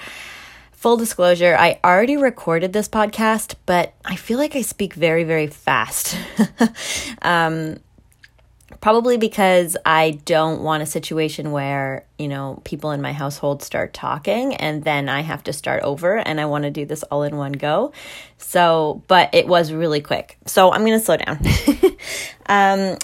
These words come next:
an update on my life. I have a cool, a couple cool things that happened in my life since we've spoken last. And of course, this, of course, happened because you know that I did a podcast a couple weeks earlier about why July is my favorite, and it always feels so renewing.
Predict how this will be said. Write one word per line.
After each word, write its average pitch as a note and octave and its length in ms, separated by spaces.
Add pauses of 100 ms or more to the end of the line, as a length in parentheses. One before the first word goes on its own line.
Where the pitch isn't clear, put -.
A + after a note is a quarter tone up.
(120)
an A3 120
update F4 300
on D4 120
my C4 100
life. G3 400
I A3+ 60
have G3+ 160
a G#3+ 40
cool, C4 540
a A3+ 80
couple - 280
cool C4 180
things G3 300
that F#3 100
happened F3 300
in E3 100
my D#3 100
life D#3 240
since D#3 240
we've D#3 140
spoken D3+ 440
last. C3+ 520
And D#3 320
of - 180
course, F#3 680 (580)
this, F#3+ 320
of E3 200
course, A3 320
happened E3+ 420
because E3 300
you E3+ 80
know E3 160
that D#3+ 120
I D#3+ 100
did D3+ 120
a D3+ 60
podcast D3+ 640
a D#3+ 40
couple E3 300
weeks D3+ 260
earlier D3+ 440
about C#3+ 200
why D3 180
July D3 360
is D3+ 180
my F3+ 140
favorite, D#3 720
and E3 140
it - 100
always D#3 260
feels E3+ 240
so D3+ 240
renewing. F#3 680